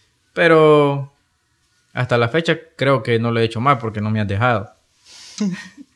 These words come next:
Uno de los cambios que más sentí yo cuando nos casamos, y creo que fu-, que a vos también te pasó, fue el proceso de pasar de dormir solito en tu cuarto, de estar en tu cama, estirado,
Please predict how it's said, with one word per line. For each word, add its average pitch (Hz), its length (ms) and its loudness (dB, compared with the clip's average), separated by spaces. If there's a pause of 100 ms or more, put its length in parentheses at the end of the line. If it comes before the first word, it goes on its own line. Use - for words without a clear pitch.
(220)
Uno 147 180 0
de 156 80 4
los 143 140 2
cambios 107 420 2 (560)
que 101 140 -8
más 110 240 -2
sentí 131 320 0
yo 113 300 0 (220)
cuando 101 240 -2
nos 101 140 -2
casamos, 98 560 -2 (480)
y 117 120 -10
creo 123 220 2
que 131 120 -2
fu-, - 220 -14
que - 100 -4
a 120 40 2
vos 120 120 4
también 127 260 0
te 127 100 -4
pasó, 120 500 -4
fue 131 280 0
el 135 100 -2
proceso 123 460 -2
de 127 120 2
pasar 107 440 -2
de 95 100 -6
dormir 104 340 -4
solito 143 380 -2
en 101 100 -4
tu 107 120 -12
cuarto, 117 580 -2 (920)
de 104 140 -4
estar 117 400 2
en 113 140 0
tu 104 120 -8
cama, 117 600 2
estirado, 110 840 0